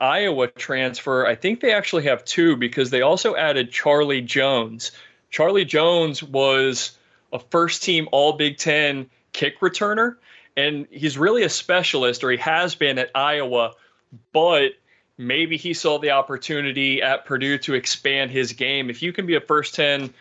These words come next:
a first-team All-Big Ten kick returner, that tells me you've got some skill, and maybe it's untapped potential at this point. So he could be a surprise for them.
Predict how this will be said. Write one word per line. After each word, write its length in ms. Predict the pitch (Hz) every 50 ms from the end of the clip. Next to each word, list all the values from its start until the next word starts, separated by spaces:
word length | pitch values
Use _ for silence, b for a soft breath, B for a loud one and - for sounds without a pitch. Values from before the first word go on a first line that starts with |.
| b b b
a 120 | 127 123 - -
first-team 520 | - 170 165 156 - - - 160 147 135 -
All-Big 480 | 131 139 143 143 139 135 139 139 139 -
Ten 240 | - 151 135 123
kick 280 | 117 - - 135 131 -
returner, 440 | - 160 160 - 175 175 175 180 175
that 140 | 143 135 127
tells 320 | - 175 165 165 160 165
me 80 | 160 147
you've 180 | 139 147 139 143
got 380 | 147 139 139 135 131 - - b b b b b b b b b b b b
some 200 | - - 147 123
skill, 420 | - - - 202 180 143 120 113
and 140 | 117 120 131
maybe 200 | 139 143 151 165
it's 140 | 156 147 - -
untapped 500 | 143 147 147 - - 151 143 139 - -
potential 460 | - 113 - 151 143 135 - - 131
at 80 | 120 -
this 160 | 135 127 -
point. 240 | - - 139 123 117
So 100 | - 123
he 160 | 101 180 208
could 180 | - - 185 151
be 140 | 165 156
a 40 | 147 127
surprise 720 | - - 104 - - - 143 117 117 127 135 156 175 170
for 180 | - - 196 185
them. 400 | 180 202 214 226 240 247 240